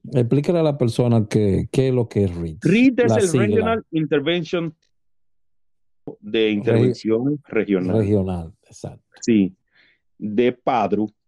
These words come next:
Speaker 2: padru es Pan American Disaster Relief Unit, o Unidad Panamericana de Respuesta a Desastres, con sede en Panamá.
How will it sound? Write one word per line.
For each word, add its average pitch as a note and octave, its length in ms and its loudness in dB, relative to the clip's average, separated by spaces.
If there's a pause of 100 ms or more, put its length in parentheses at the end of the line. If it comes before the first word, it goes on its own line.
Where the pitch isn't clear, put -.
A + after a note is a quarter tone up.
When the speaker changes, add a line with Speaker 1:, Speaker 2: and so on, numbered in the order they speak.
Speaker 2:
padru A2+ 320 2
es A2 160 0
Pan A2+ 200 -2
American A2+ 420 -2
Disaster A2+ 460 -6
Relief G2 380 -4
Unit, G2 380 -4 (260)
o G2+ 300 2
Unidad G2+ 680 0 (1200)
Panamericana G#2 960 0
de G2 420 0
Respuesta A2 540 -2
a G2 40 0
Desastres, - 800 -12 (680)
con F#2 200 -4
sede A2 260 2
en G#2 140 0
Panamá. F2+ 420 -8